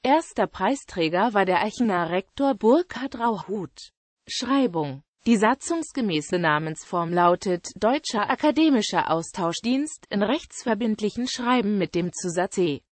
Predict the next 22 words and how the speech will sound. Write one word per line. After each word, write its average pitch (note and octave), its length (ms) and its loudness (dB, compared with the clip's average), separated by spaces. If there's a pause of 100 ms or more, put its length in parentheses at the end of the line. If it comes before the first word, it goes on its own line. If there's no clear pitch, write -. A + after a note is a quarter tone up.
(180)
V. G#3 500 -4 (160)
In A#3+ 220 6
seinen A3 300 4
Publikationen F#3 1000 -2
verwendete G3 640 0
der E3 160 0
Verein G3+ 440 2
bis A#3 200 -6
Anfang D4 500 -2
zweitausendfünfzehn F3+ 1120 -2
zur G#3+ 160 -4
Verdeutlichung F3+ 840 -2
des E3+ 160 -2
Akronyms F#3+ 800 0
D A#3+ 160 0
A F#3 280 2
D G3 260 0
auch D#3 200 -2
die F#3+ 180 -6
Varianten E3 720 -2
Austauschdienst B3 1000 -2
sowie F#3 480 -4